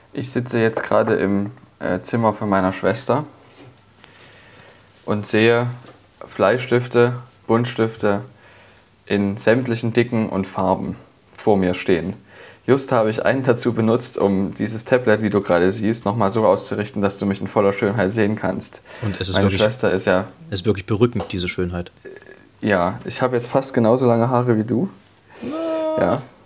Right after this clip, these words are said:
Speaker 2: Ah.
Speaker 1: Nee, so weit kam ich noch nicht.
Speaker 2: <laughs>
Speaker 1: Ja, aber meine Schwester meinte, ich könnte schon mir eine Dauerwelle wickeln lassen.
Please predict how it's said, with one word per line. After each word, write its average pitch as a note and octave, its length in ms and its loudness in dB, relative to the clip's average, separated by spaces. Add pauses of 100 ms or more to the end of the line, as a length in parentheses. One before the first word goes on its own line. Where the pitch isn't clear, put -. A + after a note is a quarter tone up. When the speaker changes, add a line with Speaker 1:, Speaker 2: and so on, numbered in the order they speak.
(1120)
Speaker 2:
Ah. C#4+ 600 -8 (500)
Speaker 1:
Nee, G#2+ 260 -2
so G2+ 220 -2
weit G2 220 2
kam - 220 -2
ich A3 100 -8
noch - 160 0
nicht. - 240 -2 (720)
Speaker 2:
<laughs> - 160 2 (1300)
Speaker 1:
Ja, G2+ 200 4
aber F#2 300 0
meine G2+ 200 2
Schwester A2+ 300 0
meinte, G#2+ 260 2
ich F#2+ 160 0
könnte A2 240 0
schon G#2 240 0
mir F#2+ 60 4
eine G2 140 2
Dauerwelle F#2+ 460 4
wickeln F#2+ 280 0
lassen. - 340 -8